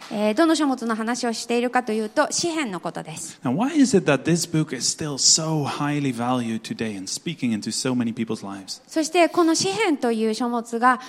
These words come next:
Speaker 1: えー、なぜこの今生きる私たちにも、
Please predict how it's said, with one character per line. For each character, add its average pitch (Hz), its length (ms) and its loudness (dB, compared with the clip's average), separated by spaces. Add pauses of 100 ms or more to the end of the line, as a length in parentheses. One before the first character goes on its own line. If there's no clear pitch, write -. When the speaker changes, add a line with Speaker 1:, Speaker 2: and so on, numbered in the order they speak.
(160)
Speaker 1:
え 214 140 2
ー、 - 20 2
な 294 160 6
ぜ 392 380 -2
こ 254 100 -4
の 220 300 -2
今 269 260 4
生 208 140 -4
き 233 120 -2
る 208 120 -2
私 208 320 0
た 254 100 -2
ち 233 140 -6
に 220 120 2
も、 254 240 4